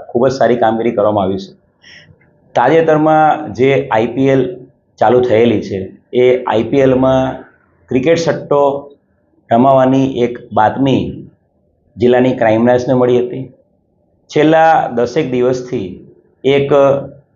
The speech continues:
બંગલોમાં, જે પારડી ખાતે તિઘરા વિસ્તારમાં એક ફોર્ચ્યુનેસ બંગલોમાં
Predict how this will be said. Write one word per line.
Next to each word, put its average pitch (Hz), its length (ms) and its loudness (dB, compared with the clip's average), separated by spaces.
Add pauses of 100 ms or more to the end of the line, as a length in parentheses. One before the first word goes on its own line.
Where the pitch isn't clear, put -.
બંગલોમાં, 123 800 0
જે 107 100 -4
પારડી 123 380 0
ખાતે 127 360 -2 (460)
તિઘરા 123 300 2
વિસ્તારમાં 127 640 0
એક 120 220 -4
ફોર્ચ્યુનેસ 123 640 -2
બંગલોમાં 110 560 0